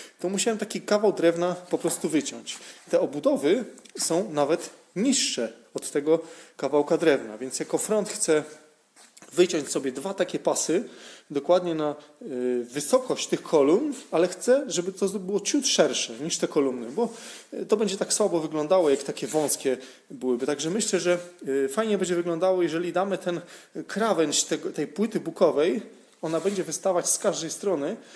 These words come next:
po jakieś, powiedzmy, trzy, trzy centymetry. Głośnik się spokojnie zmieści w tej, y, w tej wąskiej obudowie, ponieważ on,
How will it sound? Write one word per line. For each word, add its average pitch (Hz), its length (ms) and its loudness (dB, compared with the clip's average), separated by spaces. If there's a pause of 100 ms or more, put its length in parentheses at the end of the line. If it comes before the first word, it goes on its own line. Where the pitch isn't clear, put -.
(360)
po - 140 -4
jakieś, 202 260 -4
powiedzmy, 170 380 -2
trzy, 214 480 -2 (520)
trzy - 200 -2
centymetry. 151 600 -2 (920)
Głośnik 247 400 -2
się 214 140 0
spokojnie 233 440 -2
zmieści 190 640 -4 (140)
w - 120 -12
tej, 165 240 2
y, 156 40 -2 (560)
w - 240 -12
tej 143 140 0
wąskiej 180 460 2
obudowie, 131 580 0 (440)
ponieważ 156 420 -4
on, 160 280 -6